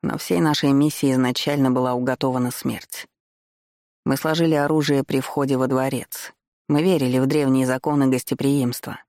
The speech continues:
Сен-Лур презрел их все, заманив нас в ловушку». Он обернулся к хранителю. «Прежде я думал скрыть беременную жену у своей семьи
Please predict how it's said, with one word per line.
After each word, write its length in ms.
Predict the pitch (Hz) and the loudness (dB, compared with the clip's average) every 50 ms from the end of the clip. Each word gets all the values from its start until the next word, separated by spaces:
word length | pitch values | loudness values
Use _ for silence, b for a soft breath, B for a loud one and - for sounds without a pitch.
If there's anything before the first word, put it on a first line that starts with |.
| _ _ _ _ _ _ _ _ _ _ _ _ _ _ | _ _ _ _ _ _ _ _ _ _ _ _ _ _
Сен-Лур 600 | - - - 139 135 135 135 135 147 156 147 139 | -10 -4 -2 0 2 2 2 4 2 2 0 -2
презрел 560 | - - 143 135 135 131 139 143 143 143 135 | -2 -2 0 0 2 2 2 2 2 2 2
их 180 | 135 131 127 - | 0 0 -2 -4
все, 420 | - - - - 147 131 110 - - _ _ _ _ | -10 -12 -6 -4 -4 -4 -4 -8 -14 _ _ _ _
заманив 520 | 139 131 135 127 127 127 127 127 - - | -2 0 2 0 2 2 0 -2 0 -2
нас 200 | 135 127 120 - | -2 -2 -2 -2
в 60 | - | -2
ловушку». 580 | 135 131 131 131 127 123 120 - - - - - - _ _ _ _ _ _ _ _ _ _ _ _ _ _ _ _ _ _ _ _ _ _ _ _ | -2 -2 -2 -2 -4 -4 -6 -8 -10 -10 -14 -16 -18 _ _ _ _ _ _ _ _ _ _ _ _ _ _ _ _ _ _ _ _ _ _ _ _
Он 140 | 180 165 170 | 2 2 4
обернулся 580 | 165 156 170 165 170 175 170 160 - - 156 139 | 4 4 2 2 4 4 2 2 0 -2 -6 -6
к 60 | - | -6
хранителю. 680 | - - 160 151 151 151 139 127 - - 123 127 - - _ _ _ _ _ _ _ _ _ _ _ _ _ _ _ _ _ _ _ _ _ _ _ _ _ _ _ _ _ _ _ _ | -6 -4 -2 0 2 2 0 0 -2 -6 -10 -10 -12 -16 _ _ _ _ _ _ _ _ _ _ _ _ _ _ _ _ _ _ _ _ _ _ _ _ _ _ _ _ _ _ _ _
«Прежде 380 | - 143 147 151 151 156 156 | -2 0 0 2 2 2 2
я 100 | 156 151 | 2 2
думал 320 | 151 165 165 165 156 151 147 | 2 2 4 4 4 2 0
скрыть 320 | - - - 175 165 160 160 | -2 -4 -2 0 0 2 2
беременную 580 | 160 151 151 151 147 147 139 139 139 135 135 | 2 2 4 4 4 4 4 4 4 4 2
жену 320 | 131 139 139 143 151 147 139 | 2 2 2 2 4 2 2
у 40 | |
своей 320 | 131 - - 135 131 131 131 | 0 -2 -2 -2 0 0 -2
семьи 560 | - - - 139 135 127 120 123 - - _ | -2 -2 0 0 2 2 0 -4 -10 -14 _